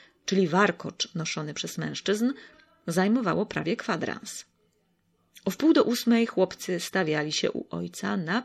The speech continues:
pierwszej lekcji włoskiego i architektury.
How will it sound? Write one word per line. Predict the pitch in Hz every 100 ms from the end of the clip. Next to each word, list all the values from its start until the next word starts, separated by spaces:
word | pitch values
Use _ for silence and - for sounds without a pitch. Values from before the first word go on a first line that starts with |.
| -
pierwszej | - 151 147 - 185 208
lekcji | 196 - - - - - _ _ _ _ _
włoskiego | 139 127 - - - 226 151 226 _ _ _ _ _
i | 165
architektury. | 220 269 - 240 - - -